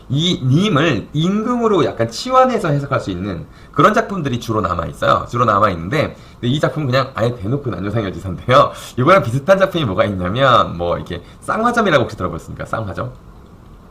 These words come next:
쌍화점? 어, 쌍화점이라고 하는 작품이 있어요. 쌍화점이 이제 그 지금 요즘에 런닝맨에 나오고 있는 그 송지효 배우랑,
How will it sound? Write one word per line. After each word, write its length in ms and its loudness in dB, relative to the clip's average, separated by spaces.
쌍화점? 540 -10
어, 260 -12
쌍화점이라고 600 0
하는 140 4
작품이 320 -8
있어요. 400 -8
쌍화점이 420 0
이제 560 -2
그 380 0
지금 220 -4
요즘에 200 0
런닝맨에 480 2
나오고 240 -4
있는 180 -8
그 100 -10
송지효 680 -2
배우랑, 520 -2